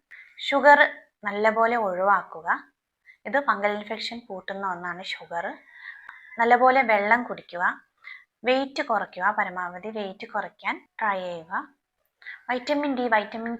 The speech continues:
കെ അടങ്ങിയ ഭക്ഷണങ്ങൾ കഴിക്കാൻ ശ്രദ്ധിക്കുക. സിങ്ക് അടങ്ങിയ ഭക്ഷണങ്ങൾ കഴിക്കുക. നട്ട്സ്, നട്ട്സിലൊക്കെ സിങ്ക് അടങ്ങിയിട്ടുണ്ട്. അതുപോലെ മുട്ടയിലൊക്കെ ധാരാളം സിങ്ക് അടങ്ങിയിട്ടുണ്ട്. പംകിൻ സീഡ്. ഇതുകൂടാതെ വേറൊരു ഭക്ഷണത്തിൽ ആഡ് ചെയ്യാവുന്നതാണ് ഗാർലിക്.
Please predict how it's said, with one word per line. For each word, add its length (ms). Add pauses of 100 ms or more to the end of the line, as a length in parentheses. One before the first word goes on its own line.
കെ 40
അടങ്ങിയ 400
ഭക്ഷണങ്ങൾ 460
കഴിക്കാൻ 480
ശ്രദ്ധിക്കുക. 520
സിങ്ക് 400
അടങ്ങിയ 340
ഭക്ഷണങ്ങൾ 440
കഴിക്കുക. 480 (300)
നട്ട്സ്, 540
നട്ട്സിലൊക്കെ 540
സിങ്ക് 320
അടങ്ങിയിട്ടുണ്ട്. 560
അതുപോലെ 240
മുട്ടയിലൊക്കെ 960
ധാരാളം 420
സിങ്ക് 260
അടങ്ങിയിട്ടുണ്ട്. 760 (480)
പംകിൻ 440
സീഡ്. 560 (120)
ഇതുകൂടാതെ 880 (440)
വേറൊരു 440
ഭക്ഷണത്തിൽ 600
ആഡ് 200
ചെയ്യാവുന്നതാണ് 640
ഗാർലിക്. 720